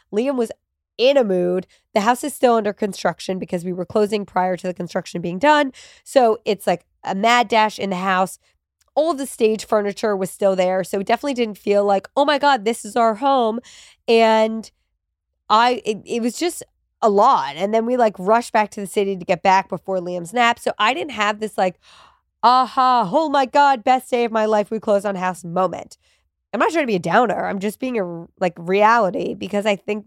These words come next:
that part of my brain was like, "Wait, this isn't what I always envisioned." But, like, fuck it. Life isn't always what we envisioned. I'm so happy. It's just not this, like, Hallmark movie moment that we're always shown.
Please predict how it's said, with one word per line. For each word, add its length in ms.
that 200
part 220
of 80
my 160
brain 320
was 120
like, 140
"Wait, 160
this 160
isn't 240
what 120
I 100
always 240
envisioned." 580
But, 180
like, 240
fuck 300
it. 240
Life 180
isn't 160
always 180
what 140
we 100
envisioned. 540
I'm 80
so 120
happy. 640
It's 100
just 160
not 240
this, 160
like, 160
Hallmark 540
movie 320
moment 500
that 300
we're 240
always 180
shown. 400